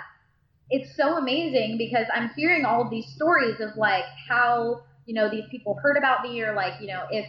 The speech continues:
you know, these people were talking about me at this tasting or whatever, and it's really mind-boggling. I didn't have this social media presence at all, you know, two years ago, and it just, I think just doing it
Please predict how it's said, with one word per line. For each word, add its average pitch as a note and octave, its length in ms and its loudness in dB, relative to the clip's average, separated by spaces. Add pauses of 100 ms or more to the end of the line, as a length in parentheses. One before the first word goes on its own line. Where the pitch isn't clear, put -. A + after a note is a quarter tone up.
(120)
you G#3+ 80 -6
know, F#3+ 180 -2
these A#3+ 200 -2
people A3 280 -2
were G3+ 160 4
talking A3 380 -2
about F#3 300 2
me F3+ 160 -12
at E3+ 100 -8
this E3+ 140 -10 (100)
tasting C#4 440 -4
or G3+ 120 4
whatever, B3 340 4
and A3+ 100 0
it's A#3 200 -8
really G4 320 4
mind-boggling. F#3 720 0 (340)
I C4+ 80 4
didn't D#4 160 -2
have D#4+ 520 4
this B3+ 180 0
social B3 320 -4
media A3+ 360 -4
presence G#3+ 360 -2 (180)
at G3 120 2
all, G3+ 600 6
you - 60 -8
know, A3+ 100 -4 (140)
two C3+ 80 -8
years C#4 320 0
ago, G#3 420 4
and G3+ 220 -2
it A3 200 -6
just, A#3 180 -6 (340)
I A#3 60 -2
think C4+ 220 -2
just B3+ 180 0 (420)
doing B3 280 2
it A3+ 380 6